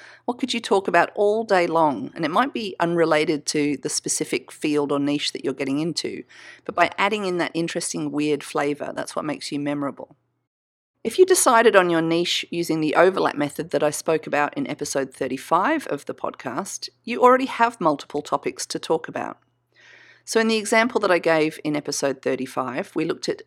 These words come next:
vegan chefs who cater for parties. And so the vegan chef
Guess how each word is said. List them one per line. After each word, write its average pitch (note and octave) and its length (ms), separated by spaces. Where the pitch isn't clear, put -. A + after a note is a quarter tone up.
vegan D#3 420
chefs - 600
who C#3 360
cater - 360
for - 140
parties. - 640
And D3+ 140
so D#3+ 120
the D#3 80
vegan F3+ 320
chef D#3 480